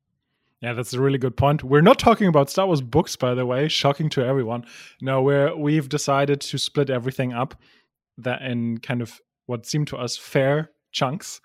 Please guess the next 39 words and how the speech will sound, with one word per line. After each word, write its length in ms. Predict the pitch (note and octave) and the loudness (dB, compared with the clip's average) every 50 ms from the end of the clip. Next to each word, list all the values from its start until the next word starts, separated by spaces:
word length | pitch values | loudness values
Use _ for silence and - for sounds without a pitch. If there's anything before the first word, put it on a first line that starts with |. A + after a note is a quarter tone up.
| _ - - _ _ - | _ -20 -20 _ _ -12
So 180 | - - A#2+ - | -8 -6 -4 0
every 220 | D#3 E3+ E3 F3+ E3+ | 2 4 4 6 6
movie 420 | D#3 D#3 D#3 D3+ D3+ D3 C#3+ C3 | 6 4 4 2 2 0 0 -2
is 160 | C#3 C3 B2 | -4 -2 -2
a 300 | C3 C3 B2+ B2 B2+ B2+ | 0 0 0 0 -2 -2
thing 400 | - - - D3 C3 C3 C3+ C3 | -4 -4 -4 -2 -2 -2 -4 -4
by 180 | B2+ A#2+ A#2+ B2 B2 | -4 -4 -2 -2 -2
itself, 600 | B2 B2 - - A#2 G#2+ A2 A#2 - - - _ _ _ _ _ _ - | -4 -6 -6 -8 -6 -6 -6 -8 -10 -12 -16 _ _ _ _ _ _ -8
but 180 | A#2+ A#2 G#2 - - | -8 -8 -6 -2 0
every 280 | C#3+ C#3 B2+ C#3 C#3+ | 0 0 2 0 0
season 600 | - - - G3 G#3 A3 G3+ F#3 F3 D3+ D3 D3 | -2 -2 0 0 2 2 2 0 0 0 -2 -2
of 260 | D3 D3 C3+ B2 - | -4 -4 -6 -6 -6
T 140 | - - - B2 | -8 -10 -8 -6
V, 220 | B2+ D3+ D3+ D3 | -4 -2 -2 -4
for 240 | C#3+ - A#2+ A#2+ A#2 | -4 -4 -4 -6 -6
example, 640 | A2+ - A#2+ A#2+ A#2+ A#2 A2 A2+ A2 A2 A2 A2 - _ _ | -6 -6 -6 -6 -6 -6 -6 -8 -8 -8 -8 -10 -12 _ _
is 540 | B2 A2+ A2 A2 G#2+ G#2+ A2 G#2+ G#2+ - - _ _ _ _ _ _ _ _ _ _ - | -10 -10 -8 -8 -10 -10 -10 -12 -12 -14 -16 _ _ _ _ _ _ _ _ _ _ -14
a 60 | B2+ | -6
thing 200 | - D#3 D#3+ E3 | -2 -2 -2 -2
unto 280 | D3+ C3+ C3+ - D3 C#3 | -2 -4 -2 0 0 0
itself 560 | C3 B2+ - - - C#3 B2+ B2 B2 A#2+ - | 0 -2 -4 -6 -4 -2 -2 -2 -4 -4 -8
as 160 | C3 A#2 A2+ | -12 -10 -6
well. 360 | A#2 C3 B2 A#2 A2+ A2+ A2 - | -4 -4 -2 -2 -4 -6 -8 -10
So 240 | - - - B2+ A#2 | -10 -8 -4 -4 -2
we're 100 | A2+ A#2+ | -2 -2
not 240 | B2 C3 C3 A2+ - | -2 -2 -4 -4 -4
just 380 | C3 A#2+ - - - - - | -6 -6 -6 -8 -8 -10 -8
saying 400 | - B2+ A#2 A2+ A2 A2 G#2+ G#2 - _ _ _ _ _ - | -6 -4 -4 -4 -4 -6 -8 -10 -12 _ _ _ _ _ -16
Clone 420 | - - A2 A2+ C3+ E3+ G#3 F#3+ | -12 -6 -2 0 2 2 2 2
Wars, 540 | D3+ B2 A2+ A2+ G#2+ G2+ G#2+ A2 G#2 - - _ - - - _ - | 2 0 0 -2 -2 -4 -6 -8 -8 -10 -14 _ -20 -20 -20 _ -10
we're 80 | B2 | -8
saying 360 | - - B2 A2+ A2 A2+ A2+ | -6 -2 -2 -2 -2 -4 -8
Clone 320 | G#2+ - C#3 D3 D#3 D#3 D3+ | -6 -2 0 0 0 2 2
Wars 500 | D3 C#3 C#3+ C#3+ C#3+ C#3 C#3+ - - - _ _ _ _ | 2 2 2 2 2 -2 -4 -10 -12 -14 _ _ _ _
s-, 140 | - - - - | -16 -16 -12 -8
and 160 | C3+ B2+ B2 | -6 -6 -4
the 80 | A2+ B2 | -4 -6
specific 580 | - - - - - - - D#3+ D3+ C#3+ C3+ - | -6 -8 -8 -10 -8 -4 -4 -2 -2 -2 -4 -6
seasons 440 | - - D3 C#3 A#2+ B2 A#2+ A2 | -6 -10 -8 -6 -6 -6 -8 -8